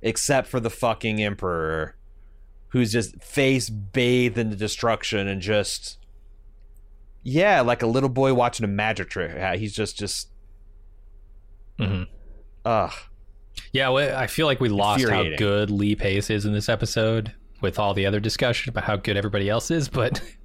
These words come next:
Speaker 2: <laughs> damn. Damn.
Speaker 1: This is a ridiculous role, and the way he vamps through some of it is
Speaker 2: Uh-huh. It's necessary. It, it, it defines the character, his
Speaker 1: Yeah.
Speaker 2: performance here.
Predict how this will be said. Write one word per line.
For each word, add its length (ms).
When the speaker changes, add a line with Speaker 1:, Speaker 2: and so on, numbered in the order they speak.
Speaker 2:
<laughs> 300
damn. 480
Damn. 300
Speaker 1:
This 180
is 140
a 80
ridiculous 760
role, 280
and 80
the 60
way 220
he 120
vamps 460
through 160
some 280
of 180
it 160
is 340
Speaker 2:
Uh-huh. 420
It's 240
necessary. 880
It, 220
it, 40
it 200
defines 920
the 140
character, 680
his 180
Speaker 1:
Yeah. 220
Speaker 2:
performance 340
here. 280